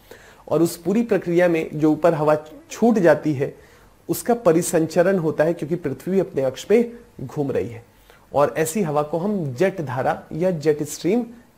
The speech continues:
कहते हैं। तो चूंकि हम लोगों ने नीचे जितने भी पवने थे उनको हम लोगों ने समझ लिया। अब जरा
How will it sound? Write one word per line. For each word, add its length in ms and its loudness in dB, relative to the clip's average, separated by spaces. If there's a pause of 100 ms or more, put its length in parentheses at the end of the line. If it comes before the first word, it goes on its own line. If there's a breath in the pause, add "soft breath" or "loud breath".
(120)
कहते 300 -8
हैं। 100 -14 (580 soft breath)
तो 80 -2
चूंकि 240 2
हम 100 4
लोगों 180 6
ने 100 6
नीचे 540 2
जितने 300 0
भी 100 2
पवने 360 4 (100)
थे 160 -4 (520 soft breath)
उनको 240 2
हम 120 2
लोगों 160 4
ने 100 2
समझ 300 -2
लिया। 220 -4 (380 soft breath)
अब 160 0
जरा 340 0